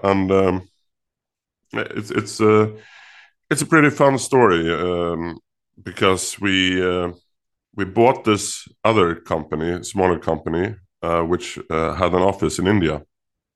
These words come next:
and, and we took over one of their employ-,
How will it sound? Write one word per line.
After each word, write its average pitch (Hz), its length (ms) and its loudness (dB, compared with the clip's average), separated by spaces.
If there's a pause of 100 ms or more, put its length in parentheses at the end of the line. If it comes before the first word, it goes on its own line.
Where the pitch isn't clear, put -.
(240)
and, 87 200 -4
and 85 240 0
we 85 180 0
took 85 220 -8
over 87 300 2
one 82 180 -2
of 80 120 -4
their 80 160 -2
employ-, 85 340 -2